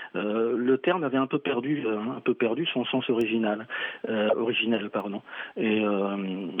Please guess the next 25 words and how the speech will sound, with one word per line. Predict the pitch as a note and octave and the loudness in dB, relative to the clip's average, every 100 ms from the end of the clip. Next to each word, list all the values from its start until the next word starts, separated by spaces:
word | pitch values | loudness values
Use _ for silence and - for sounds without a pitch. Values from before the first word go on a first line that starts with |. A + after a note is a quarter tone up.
| - | -6
et | - A2+ | -2 0
donc, | B2 D#3+ - - | 2 0 -2 -2
ça | A#2+ | 2
devait | C3 C#3+ | 2 2
le | C3+ | 0
gêner | - D#3 | 0 2
d'être | D3 A#2 | 2 0
associé | A2+ - A2+ A#2+ | -2 -2 0 2
au | A2+ | 2
camp | D#3+ E3 A#2 G#2 | 2 0 -4 -2
dans | D3+ D#3 - | -2 -2 -2
cette | A2+ | -2
définition | A2+ G#2 A2 G#2+ - G2+ | -2 -2 0 0 -2 -4
du | G2+ | -2
camp, | D#3 E3+ | 0 0
parce | E3 G2+ | -2 -6
qu'évidemment, | - F2 - - - - G2+ B2 D3+ F3+ | -4 -6 -4 -10 -8 -4 0 2 2 2
il, | G#2+ | 0
il | G#2 G2 A#2 | -2 -4 -6
considérait | - A2 - G#2+ G#2 | -4 -4 -2 0 2
pas | D3 | 0
qu'il | D3+ - | -2 -4
faisait | - | -4
des | G#2 G2 | -2 -2
films, | - D#3 | 0 0